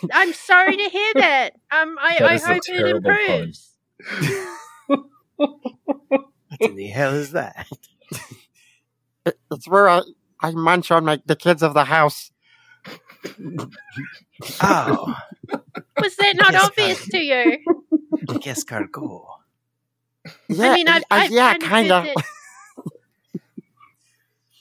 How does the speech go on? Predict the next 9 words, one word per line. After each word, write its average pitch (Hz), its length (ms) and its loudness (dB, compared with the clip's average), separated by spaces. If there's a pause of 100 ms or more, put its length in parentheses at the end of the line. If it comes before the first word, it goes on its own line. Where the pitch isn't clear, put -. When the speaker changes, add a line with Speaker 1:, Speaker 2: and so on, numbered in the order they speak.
(440)
Speaker 1:
of. 226 140 2 (1040)
I 427 140 2
think 480 220 0
that's 381 260 0
racist. 381 640 0 (220)
You 349 80 -4
shouldn't 370 400 -4
compare 359 480 -2
him 294 160 0